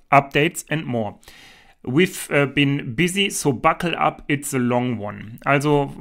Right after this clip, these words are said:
frohes neues Jahr von den D-B-D-Devs. Jetzt kommt der erste Dev-Blog, wo sie einmal alles zusammenfassen, was sie jetzt im ersten großen Update für D B D für dieses Jahr veröffentlichen werden. Ich gehe davon aus, dass das Ganze,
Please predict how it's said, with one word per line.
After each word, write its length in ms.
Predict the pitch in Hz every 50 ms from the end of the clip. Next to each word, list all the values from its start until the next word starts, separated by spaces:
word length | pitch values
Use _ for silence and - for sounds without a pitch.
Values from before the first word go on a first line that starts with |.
| - 160 151
frohes 280 | - - 165 156 143 139
neues 220 | 143 135 123 110
Jahr 180 | 139 175 190 196
von 260 | - - 156 151 147
den 180 | 147 143 139
D-B-D-Devs. 800 | 120 135 120 120 123 113 160 175 170 185 185 180 - - - - - - - - - - - - _
Jetzt 220 | - 143 - -
kommt 180 | - 160 147 139
der 80 | 147
erste 260 | 143 143 135 - - 127
Dev-Blog, 520 | 139 190 196 - - 180 180 175 - -
wo 80 | 139 135
sie 100 | 135 151
einmal 220 | 147 131 135 135
alles 200 | 139 135 131 -
zusammenfassen, 640 | - 113 131 143 151 143 - 165 156 - 160 135
was 160 | 127 135 123 -
sie 80 | 127
jetzt 260 | 117 127 135 135 -
im 160 | - 135 131 131
ersten 360 | - 131 131 - - - 143
großen 320 | 127 151 202 - - 185
Update 340 | 160 165 - - 165 156 151
für 160 | - - 131
D 120 | 117 139 131
B 100 | 143 131
D 100 | 143 139
für 180 | 143 - 127
dieses 440 | 113 113 135 165 180 180 170 - -
Jahr 160 | 113 107 110
veröffentlichen 1000 | - - 196 185 - 190 160 - - 147 127 113 - 120 117 - - 113 110 98
werden. 380 | 104 98 95 92 98 98 95 - - - - _ - - - - - - - - - - _ _ -
Ich 240 | 190 220 226 - -
gehe 160 | - 185 185
davon 420 | 170 160 156 147 - - 131 120
aus, 560 | - - 117 131 170 208 226 - - - _ -
dass 540 | - 117 127 135 156 156 - - - - _ -
das 280 | 143 135 131 120 - 123
Ganze, 760 | 135 131 147 180 202 196 - - 139 147 165 185 196 196